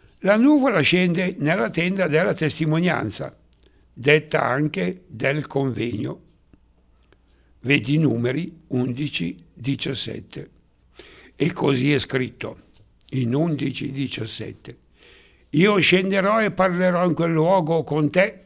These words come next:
prenderò lo spirito che è su di te per metterlo su di loro, perché portino con te il carico del popolo e tu non lo porti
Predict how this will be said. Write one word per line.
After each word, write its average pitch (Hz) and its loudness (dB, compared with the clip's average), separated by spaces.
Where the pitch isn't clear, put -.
prenderò 151 4
lo 147 2
spirito 214 -2
che 147 2
è 147 -2
su 147 -4
di 139 -4
te 220 -2
per 185 -2
metterlo 214 0
su 196 -6
di 180 -2
loro, 160 -2
perché 156 2
portino 180 0
con 156 0
te 220 0
il 143 -6
carico 160 -2
del 143 -2
popolo 185 -4
e 135 -2
tu 180 -2
non 143 -2
lo 135 0
porti 143 -4